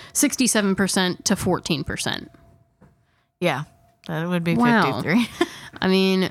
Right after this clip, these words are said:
Speaker 1: maybe I should have dug it. I mean, I feel like that probably has something to do with the type of work that is found there, and that's why it's so expensive to live there.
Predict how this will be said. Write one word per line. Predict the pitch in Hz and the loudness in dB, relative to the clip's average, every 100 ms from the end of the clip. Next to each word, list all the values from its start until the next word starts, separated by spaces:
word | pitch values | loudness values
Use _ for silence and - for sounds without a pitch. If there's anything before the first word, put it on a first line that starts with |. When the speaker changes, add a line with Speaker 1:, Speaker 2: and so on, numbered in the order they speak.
| - | 0
Speaker 1:
maybe | 196 202 202 202 | 2 4 4 4
I | 202 | 2
should | - 208 | 2 2
have | 196 | 2
dug | 180 170 175 | 2 0 0
it. | - - | -6 -6
I | 175 202 | 0 2
mean, | 196 196 | 2 2
I | 202 202 | 0 0
feel | 214 196 | 2 2
like | 185 180 | 2 -2
that | - 170 | -2 -2
probably | - 185 185 | 0 0 2
has | 185 185 | 2 2
something | - 175 185 180 | 2 0 0 0
to | |
do | 180 175 | 2 2
with | 175 | 2
the | 185 | -2
type | - 175 170 | -2 -2 -4
of | 185 | -4
work | 196 180 - | 0 0 0
that | 180 175 | 0 0
is | - | 0
found | 180 170 175 | 0 2 2
there, | 175 | 2
and | 170 | 2
that's | 160 151 - | 2 0 -2
why | 175 160 165 170 | -2 2 2 0
it's | 165 - | -2 -2
so | 175 156 | 0 0
expensive | - 254 254 233 220 | -2 -2 0 0 0
to | 220 | 2
live | 208 202 | 2 2
there. | 196 202 208 | 2 2 2